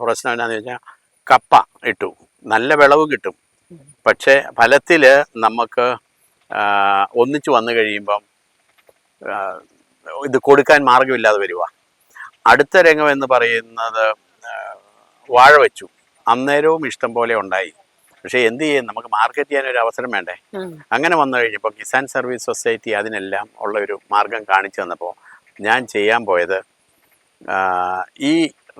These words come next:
Speaker 1: റബ്ബറിനെ വെട്ടിമാറ്റി അവിടെ മുള നടാൻ തീരുമാനിച്ചു.
Speaker 2: ആ.
Speaker 1: മുള നടാൻ തീരുമാനിച്ചു. അതിനെ പ്രത്യേകിച്ച് മുളയിൽ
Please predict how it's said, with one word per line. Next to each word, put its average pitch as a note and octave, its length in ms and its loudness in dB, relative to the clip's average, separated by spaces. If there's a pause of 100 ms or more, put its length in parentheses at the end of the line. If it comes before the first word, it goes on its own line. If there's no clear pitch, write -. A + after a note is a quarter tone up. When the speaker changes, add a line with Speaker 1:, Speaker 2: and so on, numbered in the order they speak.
(120)
Speaker 1:
റബ്ബറിനെ D3+ 480 0 (100)
വെട്ടിമാറ്റി F#2+ 680 -6 (260)
അവിടെ G#2+ 180 -4 (120)
മുള G#2 140 0 (140)
നടാൻ F2 280 -4
തീരുമാനിച്ചു. E2+ 480 -18 (420)
Speaker 2:
ആ. - 20 -10 (640)
Speaker 1:
മുള B2+ 100 6 (120)
നടാൻ C3 260 4
തീരുമാനിച്ചു. A2 580 -6 (240)
അതിനെ B2+ 300 -2 (960)
പ്രത്യേകിച്ച് D3+ 540 4 (260)
മുളയിൽ B2+ 340 2